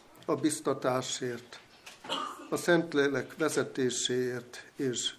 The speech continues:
bölcsességéért. Kérünk téged, áld meg az előtted álló gyülekezetet. Tedd maradandóvá bennünk a te ígédet, és segítsél nekünk, hogy érzékenyek,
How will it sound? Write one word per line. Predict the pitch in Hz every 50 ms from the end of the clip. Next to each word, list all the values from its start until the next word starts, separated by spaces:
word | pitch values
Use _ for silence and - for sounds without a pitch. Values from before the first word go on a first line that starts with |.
| -
bölcsességéért. | - 135 143 143 123 - - 127 113 - - - - 127 120 113 113 117 123 120 120 120 117 120 117 117 - - - - - - - - - - - - - - - - - - - - - - - - - -
Kérünk | - 175 175 160 135 143 139 - -
téged, | - 139 135 131 120 123 123 117 113 117 - - - - - - - - - - - - - - - - - - - - - - - - - - - - -
áld | - 170 170 170 165 -
meg | 151 147 139
az | 147 139 135 - -
előtted | 135 143 143 135 127 - - 131 123 135
álló | 131 127 123 120 123 120
gyülekezetet. | 113 120 127 123 123 117 120 - 127 117 - 113 113 - 135 120 - - - - - - - - - - - - - - - - - - - - - - -
Tedd | - 185 180 - 156
maradandóvá | 160 160 160 160 165 147 143 147 135 131 127 120 135 131 127 120 127 127 123 127
bennünk | 123 127 139 135 131 127 123 123 113 113 113 113 - - - - - - - - 151
a | 139 139
te | - 139 135 - -
ígédet, | 156 139 135 131 - 127 123 120 117 117 - - - - - - - - - - - - - - - - - - - - - - - - - - -
és | - - 147 143
segítsél | - - 180 165 143 135 131 131 - - 135 131 127
nekünk, | 127 127 123 127 - 127 123 120 -
hogy | - - 139 135 135 - - -
érzékenyek, | 175 160 151 147 151 - 139 135 123 117 - 135 131 120 117 117 117 - -